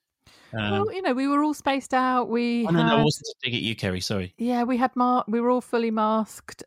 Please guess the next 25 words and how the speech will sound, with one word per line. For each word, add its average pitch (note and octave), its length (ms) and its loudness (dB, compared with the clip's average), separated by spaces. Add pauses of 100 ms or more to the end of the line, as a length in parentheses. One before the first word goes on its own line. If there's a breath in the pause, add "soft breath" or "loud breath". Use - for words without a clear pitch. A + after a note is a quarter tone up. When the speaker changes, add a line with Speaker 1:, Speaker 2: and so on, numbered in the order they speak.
Speaker 2:
Uh, G3 440 2
that - 180 -4 (120)
was, - 260 -16 (260)
people G#3 280 -6
were G#3+ 80 -8
s-, - 260 -12
spaced - 440 -8
apart. F#3+ 720 -2 (800 soft breath)
And A3 300 2
I C#4 100 -2
think F#4+ 200 -6
it's - 120 -8
just E4 220 -4
a C4 120 0
place C#4 580 -2
for A3+ 720 0 (240)
reflection, G#3+ 800 -4
isn't G3+ 200 -4
it? D#3+ 160 -2
And D#3+ 440 -4
a F3 60 -6
Speaker 1:
Mm. - 60 -16
Speaker 2:
time F3+ 480 0
for E3+ 680 0 (180)
thought, - 680 -4